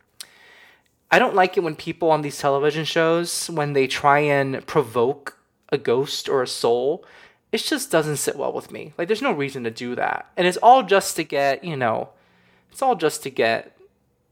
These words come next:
more clicks, more social media shares, YouTube shares. It's just too much, too much. I see it on YouTube too. A lot of YouTube investigators and, and urban explorers will do things like that. I don't like it. So those are my two opinions.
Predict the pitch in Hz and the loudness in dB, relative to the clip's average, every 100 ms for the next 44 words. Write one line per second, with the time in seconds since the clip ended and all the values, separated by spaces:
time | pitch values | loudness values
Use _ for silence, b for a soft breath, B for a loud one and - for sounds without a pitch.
0 | _ _ _ _ - 160 156 - 156 147 | _ _ _ _ -4 0 0 -2 2 2
1 | - - - - 156 156 - 165 - 147 | 2 -8 -8 -8 -4 -4 2 0 2 -4
2 | 139 139 131 - 147 139 135 135 175 175 | -4 -2 -4 0 2 4 4 2 -4 -6
3 | - 170 - 151 143 139 135 135 - b | -4 -6 -4 -2 2 2 2 -2 -8 b
4 | b b b b - 190 160 - - 120 | b b b b -2 -2 -2 -6 -6 -4
5 | - - - - 135 - - - 151 147 | -4 -8 -12 -8 -6 -6 -8 -6 -2 2
6 | 226 196 185 185 185 - 208 135 147 165 | 6 6 4 -2 -6 -2 0 4 4 4
7 | 151 165 - 143 131 127 - 131 123 120 | -4 -8 -6 -6 -2 -2 -4 -2 0 0
8 | 127 131 123 B B B B - 123 120 | -2 -6 -8 B B B B -6 -4 -4
9 | 120 - - 147 139 135 131 - 135 139 | -8 -16 0 2 4 2 -2 -6 -2 2
10 | 123 120 123 127 131 131 120 113 110 - | 2 2 -2 -4 -4 -6 -6 -4 -4 -4
11 | - - _ _ _ - - - - - | -4 -6 _ _ _ -6 -6 -8 -10 -12
12 | _ _ _ _ _ _ _ _ _ - | _ _ _ _ _ _ _ _ _ -4
13 | - 175 170 165 190 208 202 196 - 180 | 4 6 6 4 2 4 4 2 0 -2
14 | 175 127 | -6 -10